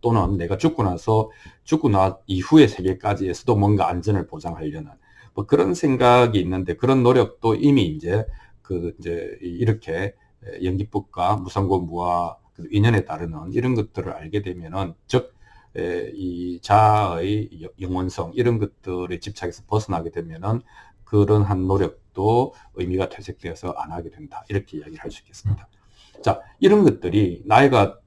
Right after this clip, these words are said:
들면, 어, 그, 그러니까 이 피가 좀 식고 힘이 좀 빠지면은 깨달음의 환경이 좀 더 좋아진다. 이렇게 이야기를 할 수 있겠죠. 환경이 좋아지는 것이지 저절로 깨닫게 되는 건 아니다. 이렇게 이야기하겠죠. 그래서 이제 젊은 시절에는 뭐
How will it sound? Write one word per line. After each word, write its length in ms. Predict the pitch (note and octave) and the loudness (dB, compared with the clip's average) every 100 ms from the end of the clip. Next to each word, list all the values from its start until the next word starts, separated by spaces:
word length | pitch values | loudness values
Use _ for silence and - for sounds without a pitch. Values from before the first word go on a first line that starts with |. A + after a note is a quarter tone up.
| _ - | _ 0
들면, 580 | G2+ F2+ D#2+ G2+ C3+ - _ _ | 0 0 -2 -4 -4 -10 _ _
어, 300 | - E2 E2 - | -20 -18 -14 -4
그, 260 | G2 - | -4 -4
그러니까 280 | - F2+ F2 | -8 -8 -8
이 220 | - F#2 - | -10 -12 -2
피가 240 | B2+ B2+ | 2 2
좀 120 | G#2 | 0
식고 360 | - - _ F2+ | -2 -6 _ -4
힘이 200 | A#2+ B2 | 0 -2
좀 140 | F2+ | -2
빠지면은 680 | - G#2+ A2+ A2+ F#2 G2 A#2+ | -2 -2 0 2 0 0 0
깨달음의 420 | A#2+ B2+ C3 A2 | 0 0 2 2
환경이 920 | G2 F2+ F2 F#2+ F#2 F#2 F#2 F2+ G2+ G#2 | -2 -6 -6 -6 -6 -6 -8 -6 -6 -4
좀 180 | B2 | -4
더 80 | A2 | -6
좋아진다. 560 | G2+ E2+ F2+ G2 F2 - | -8 -8 -4 -4 -6 -2
이렇게 300 | F2+ - F#2 | -2 0 -4
이야기를 300 | E2+ E2+ E2 | -6 -10 -16
할 80 | D#2+ | -20
수 100 | - | -20
있겠죠. 260 | _ - _ _ _ | _ -20 _ _ _
환경이 360 | - B2 F3 F3+ | 0 6 6 6
좋아지는 360 | G2+ F#2 F#2 | 4 2 0
것이지 420 | F2+ F2 - E2+ E2 | -2 -6 -10 -14 -6
저절로 380 | G2+ C#3+ C3 | 0 2 2
깨닫게 300 | B2 A#2+ A2+ | 2 -2 -4
되는 160 | F2 E2+ | -8 -10
건 100 | F2 | -12
아니다. 280 | - E2+ F2 | -14 -14 -14
이렇게 160 | E2 - | -16 -16
이야기하겠죠. 760 | G#2 - _ _ - - B2 - _ _ _ - - - | -20 -20 _ _ -16 -8 -8 -8 _ _ _ -20 -20 2
그래서 200 | D#3 D#3 | 4 6
이제 260 | B2+ A#2+ - - - - | 6 4 0 -18 -20 2
젊은 320 | E3 G3+ C#3+ | 4 6 2
시절에는 760 | D3 C#3 F#2+ F#2+ A#2+ F2+ E2+ | 4 2 2 2 0 0 -2
뭐 480 | G2+ G2 F#2 - | 0 0 0 -4